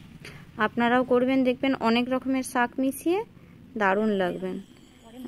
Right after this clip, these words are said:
কলা পাতাটা দেখি একটু, কলা, ভাবছি আজকে কলা পাতা কাটবো। কলা পাতাটা রেখে পরে পেয়ারা বেগুলো মাখবো। অনেকগুলোই পেয়ারা পেরে রেখেছি। আর কাঠগুলো একটু তুলে রাখি, কারণ এত বৃষ্টি হচ্ছে মাঝে মাঝে, তাহলে কাঠগুলো ভিজে যাচ্ছে,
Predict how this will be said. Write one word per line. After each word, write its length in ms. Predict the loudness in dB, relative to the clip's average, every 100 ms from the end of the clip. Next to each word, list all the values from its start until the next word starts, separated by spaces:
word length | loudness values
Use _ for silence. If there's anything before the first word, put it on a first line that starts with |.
| -12 -8
কলা 200 | -8 -6
পাতাটা 360 | -8 -6 -8
দেখি 380 | -2 -4 -2 -4
একটু, 200 | -2 0
কলা, 220 | 2 0
ভাবছি 440 | -2 -4 -4 0 0
আজকে 260 | 0 -2
কলা 280 | 0 0 0
পাতা 260 | -2 -4 -4
কাটবো। 380 | -4 -8 -14 -18 -18 -20 -20 -8
কলা 220 | -4 -2 0
পাতাটা 420 | -2 -2 -2 -2 -2 -4 -4
রেখে 380 | -2 -2 -2 -2
পরে 320 | 0 0 0
পেয়ারা 320 | 2 2 2 0
বেগুলো 360 | -2 -2 -2
মাখবো। 480 | 0 -2 -6 -10 -12 -12 _ _ -6
অনেকগুলোই 500 | -2 -2 -2 0 2
পেয়ারা 340 | 4 4 4
পেরে 260 | 2 0 0
রেখেছি। 500 | -2 -2 -6 -8 -14 -16 _ _ _ _ _ -10
আর 300 | -4 -2 -2
কাঠগুলো 600 | 0 0 0 -2 2 2
একটু 220 | 2 -4
তুলে 360 | -4 2 2 2
রাখি, 540 | 0 -2 -4 -4 -4
কারণ 200 | -6 -4
এত 220 | -4 -4 -4
বৃষ্টি 420 | -2 -4 -2 0
হচ্ছে 240 | 0 0
মাঝে 280 | -2 -2 -2
মাঝে, 260 | -2 -2 -2
তাহলে 220 | -2 0
কাঠগুলো 420 | 0 0 -2 -4 -4
ভিজে 220 | -4 0
যাচ্ছে, 440 | 0 -2 -4 -6